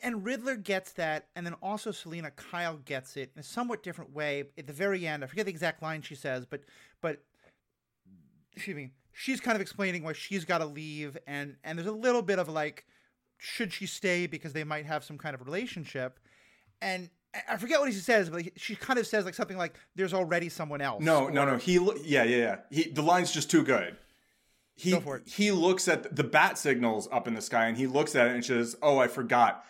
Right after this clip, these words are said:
Speaker 2: You're already spoken for."
Speaker 1: Yeah.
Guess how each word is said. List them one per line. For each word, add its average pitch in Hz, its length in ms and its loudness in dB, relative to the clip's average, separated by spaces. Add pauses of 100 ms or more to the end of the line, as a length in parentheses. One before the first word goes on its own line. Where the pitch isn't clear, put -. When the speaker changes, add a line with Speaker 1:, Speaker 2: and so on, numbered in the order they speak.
(160)
Speaker 2:
You're 131 200 2
already 127 340 6
spoken 113 500 0
for." - 460 -10 (800)
Speaker 1:
Yeah. 139 220 -8